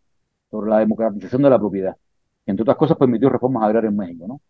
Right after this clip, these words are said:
<clears throat> Eh, y este, esta línea, el socialismo no marxista,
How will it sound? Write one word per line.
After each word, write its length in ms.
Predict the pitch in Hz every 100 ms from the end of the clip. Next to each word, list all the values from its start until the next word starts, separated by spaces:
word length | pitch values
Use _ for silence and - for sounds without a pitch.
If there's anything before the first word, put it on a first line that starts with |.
| _ _ _ _ _
<clears throat> 240 | - 214
Eh, 360 | 143 120 120 113
y 140 | - 156
este, 360 | 202 226 202
esta 180 | 185 208
línea, 380 | 190 220 143 165 - _ _
el 80 | -
socialismo 440 | 120 120 147 156
no 140 | 143 165
marxista, 460 | 156 - 160 -